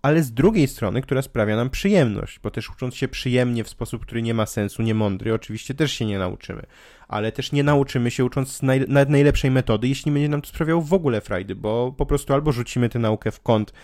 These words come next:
twierdząc, że to jest po prostu katorga, albo po prostu nic nie będziemy zapamiętywać, będziemy tak bardzo przesiąknięci złymi emocjami. E, no i też mamy tę przewagę nad dziećmi, że dziecko, em, jest takim carte blanche.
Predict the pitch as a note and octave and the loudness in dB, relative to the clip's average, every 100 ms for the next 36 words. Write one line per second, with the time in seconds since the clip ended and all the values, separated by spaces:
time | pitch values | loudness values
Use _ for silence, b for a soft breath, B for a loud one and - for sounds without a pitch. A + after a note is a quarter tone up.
0 | B B - B2 A2 A2+ G#2+ A2 A2+ A2 | B B -4 -2 -2 -4 -6 -4 -2 -4
1 | - A2 - - - A2+ - G2+ G2 A2 | -4 -4 -4 -4 -6 -6 -4 -4 0 0
2 | D#3+ B B B B - C#3 E3 D#3 C#3+ | -2 B B B B 0 0 0 0 -2
3 | - C#3 C#3 D3 C3+ C3 B2+ B2 A#2 A2+ | 0 -2 0 2 2 2 2 0 0 0
4 | - B2 C3 A#2 A2+ A2+ A2 G#2+ A#2 A2 | -2 0 0 -2 -4 -4 -4 -2 0 -2
5 | G#2 - A#2 G#2+ A2 - G#2+ G#2 G2+ F#2+ | -4 -6 -6 -4 -4 -4 -4 -4 -2 -4
6 | F#2+ - - - - B B B B - | -6 -10 -12 -12 -16 B B B B -6
7 | A2 A2 A2 A2+ A2+ A2+ - F#3+ C4+ - | -4 -4 -4 -4 -6 -6 0 0 0 -2
8 | E3+ F3+ F3 E3 - D3 C#3 C#3 C3+ B2+ | 0 0 0 -2 -2 0 0 0 -2 -2
9 | A2 F#2 - G#2+ B2+ C3 A2 A2 B2 - | -2 -4 -4 -4 -4 -4 -2 -2 -4 -10
10 | _ _ _ _ _ - B2 B2 A2+ - | _ _ _ _ _ -10 -4 0 -2 -2
11 | - A2+ C3+ b b b _ - G#2 - | -2 -2 -4 b b b _ -6 -6 -2
12 | A#2 - C3 - C3 C3 - _ _ - | -4 -2 -2 2 2 2 -4 _ _ -6
13 | - C3+ - B2+ A#2 G#2 C3+ D3+ A2 - | 0 0 0 0 0 6 8 8 4 0
14 | - - - | -10 -14 -14